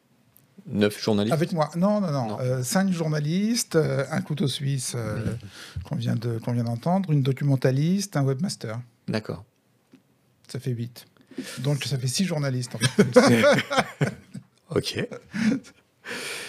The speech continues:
Speaker 1: Euh, je voudrais que, puisqu'on a évoqué le, le début, euh, d'Arrêt sur Image et, et l'affiliation avec, euh, l'émission, euh, télévisée historique,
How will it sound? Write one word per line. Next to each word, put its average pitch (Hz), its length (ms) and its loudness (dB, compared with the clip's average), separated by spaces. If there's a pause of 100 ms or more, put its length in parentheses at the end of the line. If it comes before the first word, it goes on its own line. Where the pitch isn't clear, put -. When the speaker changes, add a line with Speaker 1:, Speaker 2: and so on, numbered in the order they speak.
(400)
Speaker 1:
Euh, 113 260 8
je 113 140 -6
voudrais 143 240 4
que, - 80 -18
puisqu'on - 280 4
a 180 100 6
évoqué 143 360 2
le, 104 300 4
le 95 680 0
début, 101 560 2
euh, 87 300 0
d'Arrêt 87 260 -4
sur - 160 -6
Image 90 320 -2
et, 104 220 -4
et - 60 -4
l'affiliation 90 580 -2
avec, 80 240 -4
euh, 78 160 -4
l'émission, 82 580 -6 (140)
euh, 76 340 -8
télévisée 80 520 -8
historique, 117 540 -2